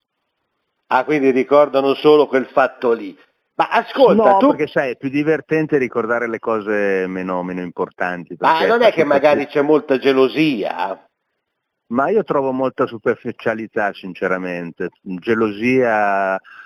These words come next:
Speaker 2: eh, po-, dovevano essere gelosi di me quando avevano venti anni. Oggi io ne ho sessantuno e immagino che loro più o meno abbiano la stessa età. Ma sono i ragazzini che sono, probabilmente sono più i ragazzini che sono rimbecilliti dai social, per cui si divertono così.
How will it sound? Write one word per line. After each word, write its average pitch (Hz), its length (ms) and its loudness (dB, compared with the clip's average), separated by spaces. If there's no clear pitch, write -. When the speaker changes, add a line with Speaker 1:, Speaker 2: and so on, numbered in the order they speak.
Speaker 2:
eh, 95 380 0
po-, 107 160 -2
dovevano 101 400 -2
essere 104 260 -8
gelosi 95 380 -4
di 95 100 -8
me 95 180 -4
quando 98 200 -4
avevano 90 220 -4
venti 85 280 -8
anni. 85 480 -8
Oggi 90 380 -4
io 90 280 -4
ne 92 100 -6
ho 90 40 -6
sessantuno 95 760 -6
e 98 40 -2
immagino 85 440 -8
che - 120 -12
loro 87 280 -4
più - 140 -14
o 82 40 -10
meno 82 340 -8
abbiano 82 360 -6
la 82 80 -8
stessa - 280 -12
età. 95 180 -4
Ma 104 140 -4
sono 143 180 -4
i 147 40 0
ragazzini 143 640 -2
che 113 120 -6
sono, 101 420 -4
probabilmente 131 480 -4
sono 107 180 -4
più - 140 -6
i 98 40 -2
ragazzini 101 540 -6
che 95 120 -6
sono 92 300 -6
rimbecilliti 107 840 -4
dai 101 200 -6
social, 92 480 -4
per 82 200 -10
cui 92 200 -6
si - 120 -16
divertono 82 460 -8
così. 73 280 -14